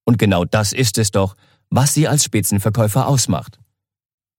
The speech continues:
Lernen Sie also von Anfang an, den Entscheider zu ermitteln.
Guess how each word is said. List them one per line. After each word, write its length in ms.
Lernen 400
Sie 120
also 240
von 300
Anfang 420
an, 320
den 220
Entscheider 560
zu 160
ermitteln. 560